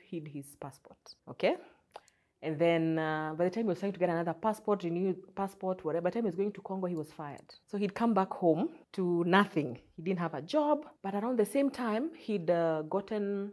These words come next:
an offer to go study in Italy. He'd gotten a, a, a scholarship.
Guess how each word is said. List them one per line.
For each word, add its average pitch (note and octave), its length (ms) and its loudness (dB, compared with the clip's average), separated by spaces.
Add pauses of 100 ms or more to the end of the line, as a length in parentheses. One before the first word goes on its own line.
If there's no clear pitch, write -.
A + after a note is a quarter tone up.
an E3+ 140 -6
offer F#3+ 240 0
to E3+ 100 -8
go E3 120 -2
study D#3+ 280 -6
in D3 120 -8
Italy. C#3 380 -6
He'd D3 200 -8
gotten E3+ 320 0
a, C3+ 720 -10
a, C#3+ 160 -8 (100)
a E3 100 -8
scholarship. C4 640 2